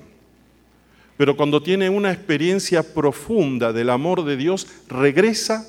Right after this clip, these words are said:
llevado por Dios, donde él no quería regresar, que era Irlanda. Era el lugar de los recuerdos dolorosos, donde él había estado como esclavo,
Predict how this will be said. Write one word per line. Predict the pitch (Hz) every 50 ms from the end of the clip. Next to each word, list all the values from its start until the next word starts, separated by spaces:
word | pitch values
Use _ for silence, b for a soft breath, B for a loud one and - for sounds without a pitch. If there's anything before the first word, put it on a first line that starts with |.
| - -
llevado | - - 101 95 117 131 139 139 127 -
por | 127 117 117
Dios, | 123 156 165
donde | 165 147 139 131 127 143
él | 196 214
no | 190 170
quería | - 170 180 214 196 151 120
regresar, | 104 107 98 98 101 - - 107 95 -
que | - 117
era | 131 156
Irlanda. | 143 127 143 170 170 127 104 92 87 85 85 - _ _ _ _ _ _ _ _ _ _ _ _ _ _ B B B B B B B B B
Era | - 147 156 175 180
el | 170
lugar | 170 165 151 147 170 190 196 170
de | 180 165
los | 147 147 127 131
recuerdos | 123 123 - 151 170 175 170 160 147 135 120
dolorosos, | 127 117 110 113 123 165 180 160 113 - - 107 101
donde | 110 104 104 120 139
él | 151
había | 139 120 127 135 123
estado | 90 - 143 135 131 113 -
como | 113 104 104 104
esclavo, | 104 - - 160 160 143 131 113 95 92 90 - -